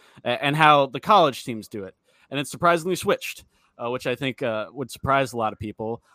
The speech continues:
Uh, so why couldn't the Twins do it? I don't know. I think that speaks more towards the overall culture than any deficiency on the Twins. Uh, you know, it'd be like, I, I mean, I mean, you're asking them to double,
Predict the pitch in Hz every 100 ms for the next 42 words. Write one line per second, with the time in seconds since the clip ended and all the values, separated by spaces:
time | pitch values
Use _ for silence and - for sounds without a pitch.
0 | _ 120 120 107 _ _ _ _ _ _
1 | _ _ _ _ _ _ - - 185 180
2 | 185 190 185 160 151 160 196 190 180 185
3 | 190 175 180 190 202 _ _ _ _ _
4 | _ _ _ _ 147 160 160 147 107 110
5 | 170 - 156 117 - 147 - 135 131 131
6 | 123 - 123 117 107 - - 147 131 135
7 | 113 123 - 135 - 165 139 120 113 120
8 | 113 113 113 104 117 - 113 107 - 113
9 | 123 151 - _ - - _ 120 110 101
10 | - _ _ _ _ - 131 117 123 131
11 | 127 113 135 127 120 117 - _ _ _
12 | _ 101 - 151 165 160 170 165 160 160
13 | 165 170 147 131 127 110 - 127 110 87
14 | -